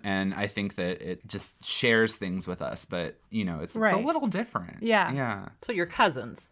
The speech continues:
Speaker 1: Yeah, we're cousins.
Speaker 3: Yeah.
Speaker 1: We're cousins. <laughs>
Speaker 2: What do you hope the participants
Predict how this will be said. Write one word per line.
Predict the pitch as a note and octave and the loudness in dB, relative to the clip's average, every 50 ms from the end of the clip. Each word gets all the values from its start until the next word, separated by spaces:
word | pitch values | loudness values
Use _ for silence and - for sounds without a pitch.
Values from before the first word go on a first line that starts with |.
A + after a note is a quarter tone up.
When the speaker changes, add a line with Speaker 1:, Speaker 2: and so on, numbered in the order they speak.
| _ - | _ -2
Speaker 1:
Yeah, | F#3+ B3+ C4+ G3 | 4 8 8 8
we're | F3 E3 F#3 | 8 8 6
cousins. | F#3 - G#3+ G#3+ G3 D#3+ B2 A2+ | 4 4 2 4 4 4 0 0
Speaker 3:
Yeah. | F#3+ E3+ - - B3 A#3+ - - - - - - A#4+ - | 0 -2 0 0 -2 -2 -2 -2 -4 -4 2 2 2 2
Speaker 1:
We're | D#3 D#3+ | 2 0
cousins. | - F#4 E3 D#3+ D#3+ - - G#2+ G2+ G2+ - A3+ - - - - - _ - - - | 0 0 0 0 0 0 -2 -6 -6 -6 -8 -10 -10 -12 -20 -20 -20 _ -10 2 4
<laughs> | D#3+ D#3 - F#3+ - - - _ _ _ _ _ - - - - - - - - - - - | 4 4 4 2 -2 -2 -8 _ _ _ _ _ -20 -20 -20 -18 -18 -18 -18 -20 -20 -16 -6
Speaker 2:
What | - A3 B3+ E4 F#4+ F#4 - | -2 4 4 4 4 4 -2
do | - - D4 | -4 0 2
you | C#4 C4+ B3 A#3+ G#3+ | 4 4 4 4 4
hope | F3+ G3 G#3+ G3+ G3 | 4 2 2 2 2
the | - F#3+ | -2 -10
participants | - - F#3 - A3 G3+ - - - - F#3 E3 - - | -8 -8 -6 -6 -6 -6 -6 -6 -4 -2 -2 -2 -2 -6